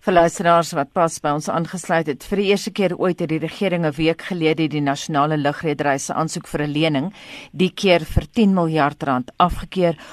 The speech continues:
Ons praat ver oggend met professor Janie Rousseau, tussentydse hoof van Wits Universiteit se Sakeskool,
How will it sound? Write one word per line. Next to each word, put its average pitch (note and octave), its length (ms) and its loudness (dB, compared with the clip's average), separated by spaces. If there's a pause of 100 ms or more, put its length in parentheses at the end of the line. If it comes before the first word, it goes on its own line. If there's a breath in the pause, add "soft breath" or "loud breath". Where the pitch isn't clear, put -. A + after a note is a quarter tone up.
(140 loud breath)
Ons - 180 -6
praat F3 300 2
ver - 180 -4
oggend D#3+ 520 -2
met D3 180 -4
professor D#3 420 -6
Janie D#3 380 2
Rousseau, D3+ 400 -2
tussentydse D#3 600 -6
hoof D3 220 -4
van D3+ 180 -4
Wits C#3+ 220 -4
Universiteit C#3+ 540 -6
se C#3 120 -10
Sakeskool, D#3+ 800 -2